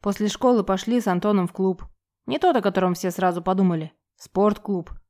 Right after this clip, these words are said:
Там мы с детства занимались боксом. Там же накачали мышцы и набрали массу, из-за которой выглядели значительно старше наших одноклассников. «Ты думаешь бросать?» спросил Антон. Он мог и не уточнять, о чем именно спрашивает.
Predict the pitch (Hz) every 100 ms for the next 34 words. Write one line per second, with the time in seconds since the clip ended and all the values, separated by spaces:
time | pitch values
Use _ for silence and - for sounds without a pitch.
0 | _ _ - 269 262 202 175 220 220 180
1 | 170 180 180 180 175 170 180 175 165 156
2 | _ _ - 247 214 180 170 165 175 165
3 | 165 226 285 - 202 170 165 165 156 170
4 | 220 220 190 - _ _ - 175 180 190
5 | 202 196 214 185 170 170 170 180 180 285
6 | 220 185 175 175 180 170 180 175 165 -
7 | 170 175 175 170 165 170 170 - - _
8 | _ _ _ _ - 175 185 180 170 175
9 | 175 196 208 - _ _ _ _ _ _
10 | - 196 185 196 185 185 196 185 175 _
11 | _ _ _ 190 202 214 226 226 214 208
12 | 220 214 254 262 196 185 202 196 202 190
13 | 190 190 233 214 - 170 160